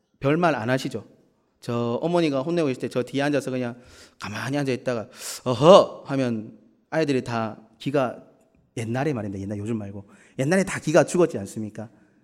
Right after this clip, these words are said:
요즘은 그러면 안 되는데. 네. 저도 그렇습니다. 저도 우리 아들이 엄마한테 떼쓰고 그러면 "어허" 이럽니다.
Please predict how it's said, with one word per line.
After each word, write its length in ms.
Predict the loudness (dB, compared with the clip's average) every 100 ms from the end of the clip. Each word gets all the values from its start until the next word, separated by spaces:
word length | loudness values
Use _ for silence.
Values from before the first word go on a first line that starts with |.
| _ _ -4
요즘은 280 | -2 0 0
그러면 240 | -2 -2
안 100 | -4
되는데. 400 | -4 -4 -6 -8 -8
네. 260 | -8 -8 -14 2
저도 340 | 8 10 10 8
그렇습니다. 500 | 4 2 0 -2 -8 -16 -20 _ _
저도 220 | -2 2 4
우리 140 | 4
아들이 420 | 4 4 0 0 -6 -10
엄마한테 320 | -4 -2 -2
떼쓰고 220 | -4 -2 -2
그러면 200 | -2 -4 -6 4
"어허" 800 | 6 10 10 8 0 -16 -20 _
이럽니다. 380 | -4 -4 -6